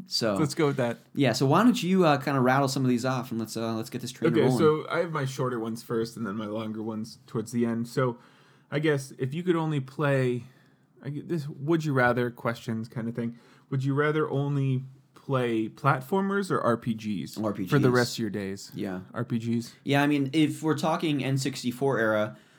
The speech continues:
Speaker 1: there's about three R P Gs on that console. You know, you got Quest sixty-four, Aiden Chronicles, and, uh,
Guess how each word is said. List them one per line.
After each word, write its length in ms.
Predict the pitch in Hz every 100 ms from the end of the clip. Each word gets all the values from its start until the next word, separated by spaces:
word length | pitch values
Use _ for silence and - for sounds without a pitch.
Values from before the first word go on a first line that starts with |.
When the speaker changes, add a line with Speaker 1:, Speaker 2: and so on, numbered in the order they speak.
| _
Speaker 1:
there's 160 | 127 123
about 400 | 113 110 107 - _ -
three 260 | 117 127
R 120 | 117
P 120 | 107 110
Gs 280 | 110 113 107
on 100 | 101
that 120 | 95
console. 580 | - 104 107 101 101 107
You 100 | 101
know, 60 |
you 60 | 101
got 160 | 98 -
Quest 320 | 139 127 -
sixty-four, 680 | 127 - 123 123 117 110 107
Aiden 280 | 117 117 107
Chronicles, 760 | 127 113 117 117 113 113 110
and, 240 | 107 98 92 - _ _ _ _ _ _ _ _ _ _ - _
uh, 60 | -